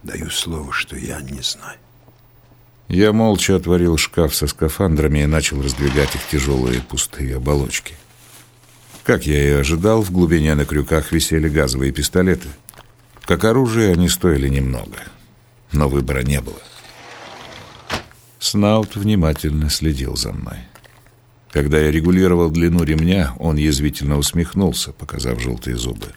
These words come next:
Speaker 1: Счастливой охоты.
Speaker 2: Спасибо за всё.
Speaker 1: Кельвин. Кельвин, это не...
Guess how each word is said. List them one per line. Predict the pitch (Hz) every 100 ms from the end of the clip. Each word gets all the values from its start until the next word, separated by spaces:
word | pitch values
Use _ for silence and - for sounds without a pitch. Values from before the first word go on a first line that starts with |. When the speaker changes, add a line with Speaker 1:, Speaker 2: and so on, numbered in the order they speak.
| - - - _ _ - - - _ _ _
Speaker 1:
Счастливой | - 98 - 104 101 98
охоты. | 92 113 95 87 - - - - - - - _ _ _ - - _ _ _ _ - - _ -
Speaker 2:
Спасибо | - 139 123 156 151
за | 135 139
всё. | - 120 78 65 - _ _ - - - - - - - - -
Speaker 1:
Кельвин. | 85 85 85 71 - - - - - - - - - - - - - - - - - - - - - -
Кельвин, | 92 85 76 76
это | 90 - 78
не... | 82 82